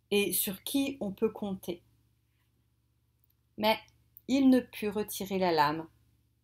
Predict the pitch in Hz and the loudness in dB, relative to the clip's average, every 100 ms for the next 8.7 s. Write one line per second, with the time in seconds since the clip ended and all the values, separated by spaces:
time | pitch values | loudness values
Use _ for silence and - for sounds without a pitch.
0 | _ _ _ - _ 190 196 - - 262 | _ _ _ -20 _ -4 -4 -4 2 4
1 | - - 214 185 175 165 185 226 254 - | 2 -6 -2 -2 -2 0 2 2 2 -6
2 | - 170 185 - 180 170 147 160 - _ | -4 -2 -4 -6 -10 -8 -10 -12 -12 _
3 | _ _ _ _ - - - - 320 320 | _ _ _ _ -20 0 6 8 6 4
4 | 320 302 269 247 202 185 - 294 302 - | 4 4 4 2 2 0 8 8 8 4
5 | 302 285 277 277 269 269 262 254 247 240 | 4 4 4 2 4 4 4 4 2 0
6 | 220 202 190 233 262 262 285 269 254 247 | -2 -2 0 2 2 2 2 2 2 2
7 | 240 240 240 - - 185 214 254 277 277 | 2 0 -2 -4 -2 0 4 6 6 4
8 | 185 190 269 320 294 269 | 2 2 0 2 0 -2